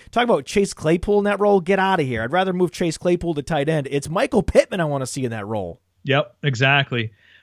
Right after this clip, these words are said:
Speaker 2: I don't know that, that tight end stuff, though. I don't know if that happens anymore after he runs a four four five. I mean, I guess Darren Waller moved to tight end, though, with similar numbers.
Speaker 1: He's gonna have to flame out and do a Darren and, uh,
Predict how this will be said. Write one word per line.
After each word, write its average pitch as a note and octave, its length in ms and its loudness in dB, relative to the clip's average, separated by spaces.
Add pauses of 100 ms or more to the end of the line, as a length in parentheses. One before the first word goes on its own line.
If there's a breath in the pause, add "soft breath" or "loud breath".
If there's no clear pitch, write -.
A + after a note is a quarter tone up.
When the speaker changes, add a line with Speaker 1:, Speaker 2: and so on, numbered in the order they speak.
Speaker 2:
I D3 100 2
don't G3+ 120 6
know F#3+ 200 8
that, E3+ 520 0
that E3 180 4
tight G3 280 4
end G#3+ 240 4
stuff, D#3 320 0
though. D3 100 -2
I D3 120 2
don't F3+ 120 -2
know F#3 140 0
if E3 80 -4
that D#3+ 180 2
happens D#3 480 0
anymore C3+ 380 -4
after C#3 280 0
he C3 60 0
runs C3+ 300 -2
a B2 40 -10
four C3+ 280 -2
four B2+ 280 -2
five. C3+ 360 2
I C3+ 80 2
mean, D#3 140 2
I E3 60 2
guess F3+ 220 2
Darren D#3+ 320 2
Waller C#3 320 0
moved B2 240 -6
to B2 60 -8
tight A#2+ 300 -2
end, A#2+ 200 -4
though, A#2 120 -2
with A#2 200 -6 (240)
similar C3 380 -4
numbers. A2+ 420 -8 (260)
Speaker 1:
He's G3 260 2
gonna G#3+ 180 2
have G#3+ 160 2
to G3 100 -2
flame F#3+ 320 0
out F3+ 220 2
and D#3 80 -4
do D#3 100 2
a D3 60 2
Darren C#3+ 340 2
and, C3+ 220 -4
uh, B2 400 -2